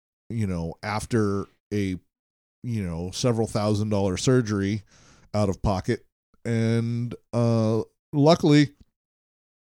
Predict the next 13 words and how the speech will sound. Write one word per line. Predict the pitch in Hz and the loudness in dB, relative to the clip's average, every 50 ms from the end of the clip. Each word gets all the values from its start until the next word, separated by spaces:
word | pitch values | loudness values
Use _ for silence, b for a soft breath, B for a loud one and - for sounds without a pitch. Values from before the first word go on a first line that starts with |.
| _ _ _ _ _ - | _ _ _ _ _ 0
that | 131 143 143 139 | 2 2 4 4
didn't | 139 120 120 | 2 2 0
happen. | 107 104 92 - - 67 - _ _ _ _ _ _ _ _ _ _ _ _ _ _ - - - | 0 0 -2 -4 -6 -10 -14 _ _ _ _ _ _ _ _ _ _ _ _ _ _ -20 -8 -2
Her, | 113 104 104 101 95 - - - 90 | 0 2 2 2 0 -2 -6 -8 -6
her | 92 107 | -4 -4
guts | 107 98 104 92 - - | -2 -2 -2 -2 -2 -2
are | 104 95 92 87 - - - - - - - | -2 -2 -2 -4 -6 -12 -20 -20 -20 -16 -6
pink | - 127 110 101 - | -2 -2 -2 -2 -4
and | - 95 95 92 | -6 -6 -6 -4
pretty, | - 104 95 90 87 80 71 - - _ _ - | -4 -4 -2 -2 -4 -6 -8 -12 -20 _ _ -10
and | 92 90 85 82 85 85 - - b b b b b b b b b b - - | -8 -6 -6 -6 -8 -10 -14 -16 b b b b b b b b b b -16 -6
there's | - 113 113 117 - | 0 2 2 2 2
pictures. | - - 131 - - 98 95 - - | 2 2 0 0 0 -4 -4 -6 -8